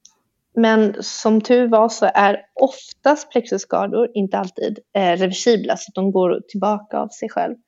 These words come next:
Sen en annan komplikation som kan ske, som också är, den är ännu ovanligare,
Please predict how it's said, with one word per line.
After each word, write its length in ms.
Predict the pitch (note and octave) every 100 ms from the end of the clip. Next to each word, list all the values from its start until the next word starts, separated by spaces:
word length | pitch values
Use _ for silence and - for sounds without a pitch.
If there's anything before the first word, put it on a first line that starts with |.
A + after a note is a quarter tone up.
| _ _ - - - _ _ -
Sen 200 | A#3+ A#3
en 120 | A#3+
annan 260 | C4+ D4
komplikation 680 | C#4+ C#4 C4 C4+ - G3 F#3
som 160 | G3+ F#3+
kan 120 | F3+
ske, 220 | C#3+ D#3+
som 160 | F#3 F#3+
också 300 | G3+ - G#3+
är, 340 | F3+ E3 D#3 -
den 200 | G3 G3
är 240 | F#3 F3 -
ännu 240 | G3 F3+ A3+
ovanligare, 640 | A#3+ F3 D#3 D#3+ D3+